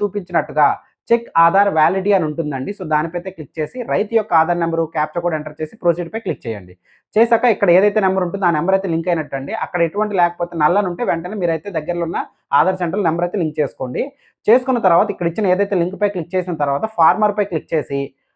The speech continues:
ఆధార్ నెంబరు అది, ఆ, న్యూ రిజిస్టర్ పై క్లిక్ చేసుకున్న తర్వాత ఫార్మర్ యొక్క ఆధార్ నెంబర్ ఎంటర్ చేసి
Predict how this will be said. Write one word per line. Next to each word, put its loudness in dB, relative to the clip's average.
ఆధార్ 4
నెంబరు 4
అది, -2
ఆ, 4
న్యూ 2
రిజిస్టర్ -2
పై 0
క్లిక్ -6
చేసుకున్న -4
తర్వాత 0
ఫార్మర్ 4
యొక్క 2
ఆధార్ 4
నెంబర్ 0
ఎంటర్ 0
చేసి -4